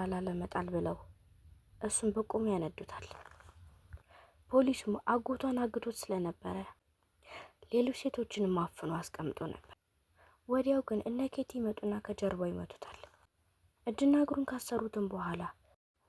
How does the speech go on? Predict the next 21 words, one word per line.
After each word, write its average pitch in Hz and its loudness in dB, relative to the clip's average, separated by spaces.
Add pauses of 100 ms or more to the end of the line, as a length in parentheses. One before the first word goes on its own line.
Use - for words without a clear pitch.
(880)
የሚሞትበትንም 240 4
መንገድ 180 -2
ያስመርጡት 208 -2
ጀመር። - -6
ሽጉጥም 247 0
ጭንቅላቱ 254 -2
ላይ 220 2
ደግነው 180 -4 (280)
ከአንድ 277 4
እስከ - -6
ሶስት 220 -10
እየቆጠሩ 196 -2
ይተኩሱ 208 -4
ጀመር። 190 -6 (960)
እየተቀባበሉ 240 0
እየቀለዱበትም 240 0
ሳለ 196 -2 (680)
በስተመጨረሻም 185 -2 (300)
ይተኩሱበታል። - -2 (120)
ከዛም 277 2 (420)
እነዛ 240 6